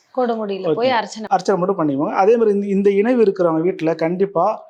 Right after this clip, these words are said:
Speaker 2: வால் கிளாக் வரும்.
Speaker 1: ம்.
Speaker 2: எப்படி வரும்னா, அந்த கீழே அந்த டிங் டாங் அடிக்குது நம்ம பெல் வச்சு.
Speaker 1: ம்.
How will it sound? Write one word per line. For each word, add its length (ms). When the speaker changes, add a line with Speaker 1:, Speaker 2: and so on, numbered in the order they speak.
Speaker 2:
வால் 360
கிளாக் 260
வரும். 280
Speaker 1:
ம். 280
Speaker 2:
எப்படி 240
வரும்னா, 220
அந்த 160
கீழே 220
அந்த 220
டிங் 140
டாங் 160
அடிக்குது 240
நம்ம 140
பெல் 140
வச்சு. 420
Speaker 1:
ம். 200